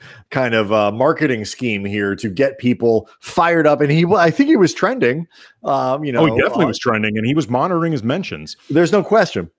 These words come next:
Speaker 1: But that said, even if he kind of meant it, like, look, I mean, most of these guys,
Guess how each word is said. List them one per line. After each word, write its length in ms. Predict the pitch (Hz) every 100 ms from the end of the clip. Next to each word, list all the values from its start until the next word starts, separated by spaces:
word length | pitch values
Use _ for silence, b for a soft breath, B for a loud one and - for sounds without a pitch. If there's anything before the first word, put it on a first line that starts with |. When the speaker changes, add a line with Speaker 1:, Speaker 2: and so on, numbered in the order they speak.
| _ -
Speaker 1:
But 160 | 240
that 200 | 254 233
said, 400 | - 269 180 113 -
even 300 | 240 285 247
if 100 | -
he 200 | 208 160
kind 280 | - 208
of 80 | 143
meant 320 | 123 214 208
it, 140 | 117 156
like, 240 | 139 139
look, 340 | 226 269 - -
I 40 |
mean, 140 | 165
most 300 | 190 311 -
of 80 | 233
these 160 | 175 98
guys, 520 | 123 101 82 85